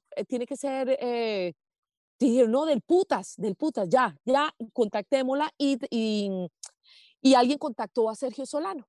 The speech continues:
y entonces ahí se conforma, digamos, eh, porque Rafael Rubio, el guitarrista, finalmente no pudo, el cantante dijo que él era doctor, y él es un,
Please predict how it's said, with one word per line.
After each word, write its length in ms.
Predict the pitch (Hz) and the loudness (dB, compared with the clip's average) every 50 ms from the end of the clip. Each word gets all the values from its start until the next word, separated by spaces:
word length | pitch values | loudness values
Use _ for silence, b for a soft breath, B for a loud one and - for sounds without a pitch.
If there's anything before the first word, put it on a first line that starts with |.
| _ _ | _ _
y 100 | 196 214 | -4 -4
entonces 480 | 196 180 - 220 196 - 262 269 - - - | -4 -2 -4 -4 -4 -4 -6 -8 -8 -6 -6
ahí 260 | 180 180 185 196 190 | -4 -4 -2 -4 -4
se 140 | - 254 - | -4 -6 -4
conforma, 640 | - 240 202 - 226 196 190 180 185 185 196 202 - _ _ _ | -4 -6 -4 -2 0 0 0 0 -2 -4 -6 -8 -12 _ _ _
digamos, 480 | - 185 175 165 147 - 202 220 - - b b b b b b b b b _ _ _ | -4 -2 -2 0 -2 -2 -4 -6 -6 -10 b b b b b b b b b _ _ _
eh, 280 | - 220 208 202 196 180 - | 4 4 6 6 4 2 2
porque 260 | - 202 165 - 202 | 0 0 2 2 2
Rafael 360 | 196 208 185 - 185 185 190 185 | 0 0 0 2 2 2 2 2
Rubio, 220 | 254 254 254 262 | 0 2 2 2
el 60 | 233 | 0
guitarrista, 520 | 254 233 - 202 185 190 226 214 - 262 247 | 0 0 0 -2 -2 0 -2 -4 -4 -6 -6
finalmente 520 | - 247 202 202 202 208 220 220 - 262 240 | -4 -4 -2 -2 -2 -2 -2 -2 0 0 0
no 120 | 240 233 | 0 0
pudo, 580 | - - 302 302 302 277 269 262 254 254 254 B B B B B B - | 2 4 6 6 6 6 6 6 6 6 4 B B B B B B -4
el 160 | - 185 175 | -4 0 2
cantante 960 | - 214 202 - - 277 277 277 262 - - 262 254 247 247 247 247 247 - - | 2 2 2 4 4 4 4 4 2 2 2 2 2 2 2 2 2 2 0 -2
dijo 300 | 214 202 240 220 220 226 | -2 -2 -2 -2 -2 -2
que 240 | - 233 196 196 208 | -2 -2 0 0 0
él 100 | 214 214 | 0 -2
era 180 | 220 220 220 | -2 0 -2
doctor, 460 | 220 202 185 - - 269 247 247 247 240 | -2 -4 -4 -2 0 0 2 2 2 2
y 60 | 214 | 0
él 100 | 175 180 | 0 0
es 120 | 175 - | -4 -6
un, 180 | 226 214 202 | -8 -8 -8